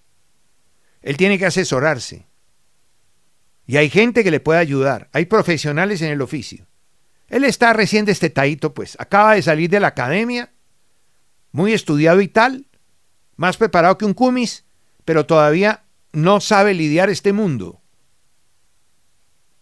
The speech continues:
Este mundo en el que existimos muchos cavernícolas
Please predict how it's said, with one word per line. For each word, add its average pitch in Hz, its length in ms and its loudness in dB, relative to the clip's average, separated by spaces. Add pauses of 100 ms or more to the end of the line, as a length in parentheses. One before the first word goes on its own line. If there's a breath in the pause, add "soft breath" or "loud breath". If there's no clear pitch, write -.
(200)
Este 196 240 0
mundo 220 340 0
en 202 100 -4
el 147 140 -6
que 113 340 -12
existimos 170 520 -4
muchos 208 300 -6
cavernícolas 208 880 -2